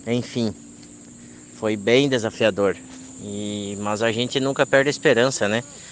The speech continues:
É, quero agradecer a, a todos, todos os nossos produtores, ah, pela parceria que a gente teve. Mesmo assim,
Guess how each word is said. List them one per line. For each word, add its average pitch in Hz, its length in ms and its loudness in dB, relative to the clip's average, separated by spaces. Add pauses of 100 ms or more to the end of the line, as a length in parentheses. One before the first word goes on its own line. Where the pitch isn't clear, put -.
(720)
É, 101 560 0 (460)
quero 107 220 4
agradecer 117 640 2
a, 98 260 4 (320)
a 98 300 -6 (100)
todos, 147 640 0 (320)
todos 123 600 -4
os 104 100 -16
nossos 110 320 -2
produtores, 113 840 -2 (920)
ah, 104 640 -2 (840)
pela 113 320 4
parceria 123 680 0 (240)
que 104 80 -12
a 104 60 -8
gente 107 260 -8
teve. 117 280 -4
Mesmo 120 360 -2
assim, 123 320 -8